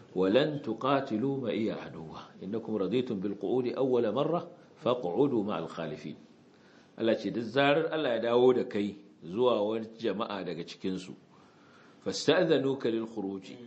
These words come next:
Aka sake zuwa za a fita, suka nemi izinin ka, ba su dama a fita da su. "فقل"، to, faɗa musu da babban murya, "لن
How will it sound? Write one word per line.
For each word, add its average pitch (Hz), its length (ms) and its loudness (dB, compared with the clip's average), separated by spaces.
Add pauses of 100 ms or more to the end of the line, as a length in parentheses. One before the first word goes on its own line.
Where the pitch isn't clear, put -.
(200)
Aka 139 200 0
sake 151 360 2
zuwa 131 200 0
za 127 160 0
a 110 40 -6
fita, 107 220 -10
suka - 180 -10
nemi 104 240 -8
izinin 104 340 -8
ka, 101 120 -6
ba 120 160 0
su 123 120 -4
dama 104 260 -6
a - 40 -10
fita - 240 -12
da 87 80 -10
su. - 220 -16 (760)
"فقل"، 120 640 2
to, 95 160 -4
faɗa 101 400 -2
musu 104 220 -4
da 82 80 -6
babban 78 340 -6
murya, 85 400 -4
"لن 110 320 -2